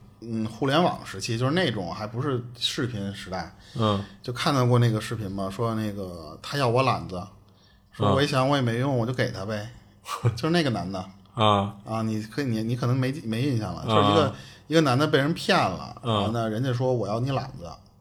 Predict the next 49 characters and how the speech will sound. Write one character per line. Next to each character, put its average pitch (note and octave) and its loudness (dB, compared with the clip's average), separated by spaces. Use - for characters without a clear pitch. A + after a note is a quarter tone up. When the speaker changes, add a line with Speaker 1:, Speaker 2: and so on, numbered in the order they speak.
Speaker 2:
啊。 G#2 2
Speaker 1:
就 B2 4
是 B2 4
懒 G2+ 0
子 A#2 -2
是 D#3 0
什 B2+ 2
么 A#2 2
我 G2+ 0
就 G2 -4
不 G#2+ -6
说 A#2 0
了。 A2 2
Speaker 2:
啊。 G2 2
Speaker 1:
说 B2 -2
我 B2+ 2
要 A#2+ 2
你 B2 4
懒 B2 2
子， E2+ -10
那 C3+ 0
男 A#2 2
的 C#3 2
可 A2+ -4
能 G2 -2
也 B2+ 0
是 G2 -10
精 C#3 -2
神 A#2 2
上 G2 0
稍 B2+ -4
微 C3 2
有 F2+ -4
一 - -8
点 F#2+ -6
就 G2 -10
智 A2+ -6
商 B2+ 0
的 G2 0
缺 A#2+ -4
陷 A#2+ -2
吧， D#2+ -8
或 F2+ -10
者 E2+ -10
什 E2+ -12
么 D#2 -14
的 - -
那 F2 -8
种。 B2+ -8